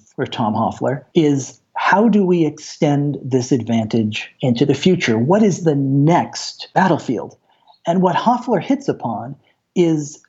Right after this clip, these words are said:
what if we were to draw districts not based on total population, but what if we were to just use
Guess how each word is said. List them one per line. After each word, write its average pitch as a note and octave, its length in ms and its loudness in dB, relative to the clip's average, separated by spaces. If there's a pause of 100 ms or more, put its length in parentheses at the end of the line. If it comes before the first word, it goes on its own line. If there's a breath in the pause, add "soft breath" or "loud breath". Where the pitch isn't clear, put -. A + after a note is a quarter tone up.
what A#3 560 0
if G#3+ 360 0 (320)
we G3+ 220 4
were G3 220 4
to F3+ 120 -2
draw D#3+ 280 0
districts - 640 -4
not A3+ 460 0
based D3+ 460 0
on C3+ 280 -2
total D#3 380 0
population, A#2+ 920 -2 (720)
but D#3+ 200 -2
what G#3+ 160 4
if B3 160 0
we F3 100 2
were D#3+ 140 4
to D#3+ 160 -6
just D3 440 -4
use B2+ 720 0